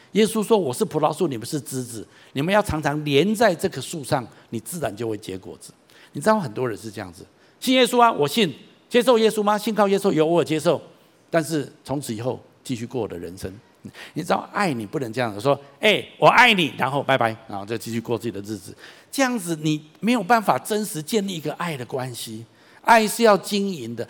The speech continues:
爱是要常常互动的，你同意吗？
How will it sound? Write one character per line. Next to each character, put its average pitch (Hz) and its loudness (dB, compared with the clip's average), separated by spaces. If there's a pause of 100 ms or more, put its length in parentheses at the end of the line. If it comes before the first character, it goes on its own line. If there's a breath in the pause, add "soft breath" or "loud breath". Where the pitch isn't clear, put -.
爱 220 4
是 - 0
要 208 6
常 160 -2
常 151 -2
互 160 -4
动 160 4
的， 123 0
你 107 -6
同 117 -2
意 156 0
吗？ 135 -6